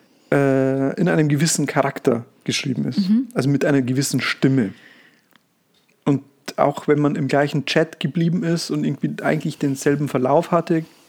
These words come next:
Speaker 1: klingt es
Speaker 2: Ja.
Speaker 1: oft nicht wie, wie ein und dieselbe Person, die das sagt. Und deswegen habe ich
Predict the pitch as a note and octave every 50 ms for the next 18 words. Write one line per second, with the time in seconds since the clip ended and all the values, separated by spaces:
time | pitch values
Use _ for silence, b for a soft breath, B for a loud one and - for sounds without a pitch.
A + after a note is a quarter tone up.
0 | _ _ - - - E3 D#3 D#3+ E3+ E3+ - - C#3+ A3+ G#3+ G#3 G#3+ A3 A#3 A#3
1 | - - D3 D3 - - _ _ _ - - - - F3+ D3+ D3+ D3 - - -
2 | - - - C#3+ C#3 C#3+ C3+ C#3 - - D3 D3 D3+ C#3+ C3+ C#3+ C3+ B2+ C#3 -
3 | - C3+ C3 B2 C3+ B2 A2+ - C3+ C3 B2+ A#2+ A#2 A#2+ A#2 - - A#2 A#2+ A#2+
4 | - - - B B B B B B B B B B B B B B B B B
5 | B B _ _ _ - - C#3+ C3+ D#3 D3+ - - D#3+ D3+ D3+ D#3 D#3 D3 -